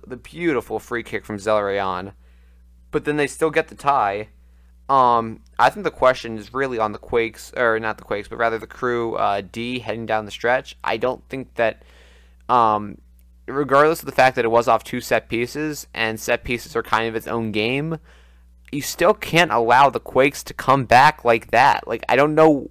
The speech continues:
what the midfield was doing, because it was after that third goal. It was all San Jose. There wasn't a ton of Crew stuff after that third goal to really put the game to bed.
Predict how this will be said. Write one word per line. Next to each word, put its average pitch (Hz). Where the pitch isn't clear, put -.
what 131
the 127
midfield 143
was 143
doing, 147
because 135
it 151
was 147
after 143
that 131
third 143
goal. 147
It 143
was 147
all 151
San 151
Jose. 127
There 131
wasn't 165
a 113
ton 147
of 117
Crew 143
stuff 143
after 131
that 120
third 123
goal 131
to 139
really 143
put 139
the 127
game 127
to 110
bed. 127